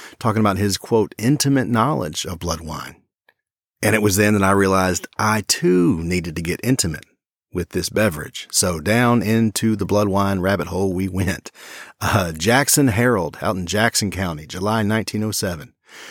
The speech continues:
"We do not suppose that any preparation ever sold has leaped at one bound so firmly into public favor as blood wine. When a person once tries this delicious beverage, he will have none other."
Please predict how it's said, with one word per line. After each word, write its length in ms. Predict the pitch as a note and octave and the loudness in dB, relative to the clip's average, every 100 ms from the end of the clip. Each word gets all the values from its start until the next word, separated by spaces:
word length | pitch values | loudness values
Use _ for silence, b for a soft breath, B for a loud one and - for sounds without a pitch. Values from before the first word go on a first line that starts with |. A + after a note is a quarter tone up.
| B B | B B
"We 260 | G#2+ C3+ F#3+ | 2 2 4
do 140 | D#3 | 4
not 220 | C#3 C#3+ C3 | 4 4 2
suppose 480 | G2+ A#2 B2 A#2 | 2 2 2 2
that 180 | F#2+ F2 - | -2 -4 -2
any 300 | D#3+ F3+ F3 | 2 2 2
preparation 880 | - D#3 D3 B2 A#2+ C3 - B2+ - - | 0 -2 0 0 2 2 0 -2 -4 -4
ever 300 | D3+ D3+ D3+ | -4 0 0
sold 480 | - B2+ G#2 D#2+ D#2 | 2 2 2 0 -6
has 220 | F2 E2+ | -8 -2
leaped 260 | A#2+ B2+ F#2+ | -2 -2 -4
at 160 | D#2+ | -4
one 320 | F#2+ D3+ F3 | 0 2 2
bound 440 | C#3 C#3 A#2+ F2 D#2+ | 2 2 2 0 0
so 220 | - B2 | 0 0
firmly 640 | - - C#3+ E3 E3 D#3 | -2 -2 0 0 -2 -2
into 200 | C#3 A2+ | -2 -4
public 380 | - C#3 D3+ - | -2 -2 -2 -4
favor 380 | - B2 C3+ G#2 | -2 0 0 0
as 180 | C3 A#2 | -2 -4
blood 360 | - G#3+ A#3 | 0 2 2
wine. 420 | D#2+ D#2 - - _ b b b b b - | 0 -4 -6 -12 _ b b b b b -6
When 140 | F#2+ | -4
a 60 | F#2 | -2
person 580 | D#3 D#3 E3+ D#3+ C#3 | 0 2 2 2 2
once 420 | F3 A3 G#2 - - | 4 4 2 0 0
tries 440 | - F2+ E2+ - | -2 -2 -2 -4
this 200 | F2+ - | -6 -6
delicious 460 | D2 E2+ - D#2+ - | -6 -6 -6 -6 -2
beverage, 420 | C#3 D3 D3 - B B | 0 0 -2 -4 B B
he 140 | - B2 | -2 0
will 140 | G2 | 2
have 200 | F#2 E2+ | -2 -2
none 360 | F2+ G#2 C3+ - | -2 0 0 -2
other." 500 | G#2 F#2+ - - | -4 -6 -8 -14